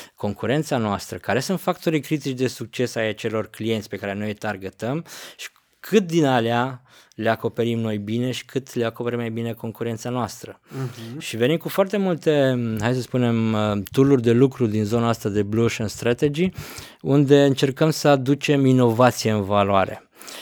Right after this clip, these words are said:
Speaker 1: să reducem cât mai mult costurile posibil. Suntem fani pe treaba asta și Business Day s-a construit din start pe acest principiu de bootstrapping și,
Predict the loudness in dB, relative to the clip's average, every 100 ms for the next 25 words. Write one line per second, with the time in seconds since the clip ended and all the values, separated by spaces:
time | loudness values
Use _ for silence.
0 | -14 -4 0 0 0 0 0 2 4 4
1 | 4 2 0 -2 -2 -4 -2 -2 -4 -6
2 | -6 -6 -6 -4 -2 -2 -2 -6 -4 2
3 | 2 2 -4 -10 -8 -4 -4 -4 -6 -10
4 | -10 -8 -2 0 0 0 -2 -2 -6 -6
5 | -6 -4 -4 -4 -6 0 2 2 -4 -10
6 | -12 -12 -12 -10 -10 -8 -6 -6 -6 -6
7 | -6 -6 -6 -6 -10 -8 -8 -8